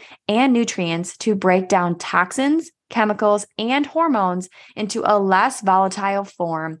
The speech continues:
to be excreted from the body by the colon, skin, lungs, and kidney. Again, beef liver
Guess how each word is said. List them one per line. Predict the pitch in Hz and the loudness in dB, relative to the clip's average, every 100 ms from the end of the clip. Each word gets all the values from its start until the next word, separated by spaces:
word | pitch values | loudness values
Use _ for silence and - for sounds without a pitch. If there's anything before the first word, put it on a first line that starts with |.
| _ | _
to | - | -8
be | 185 196 | -4 -2
excreted | 190 - - - 220 226 339 254 160 165 185 _ | -2 -4 -6 -6 -4 2 2 4 0 -2 -6 _
from | 202 196 | -2 0
the | 190 | 2
body | 185 170 165 175 - | 2 2 0 -4 -4
by | 180 | -2
the | 165 | -2
colon, | 165 - 185 208 | -4 -6 -4 -4
skin, | 208 - 180 170 | -6 -6 -4 -2
lungs, | 160 160 156 - | -2 -4 -8 -8
and | 165 156 | -6 -6
kidney. | - 170 170 170 190 - _ _ - | -6 -6 -6 -8 -10 -12 _ _ -2
Again, | 214 214 190 180 180 | 0 2 2 -2 -4
beef | 180 220 277 - | -4 0 0 -2
liver | - 208 202 208 214 | -2 0 2 0 0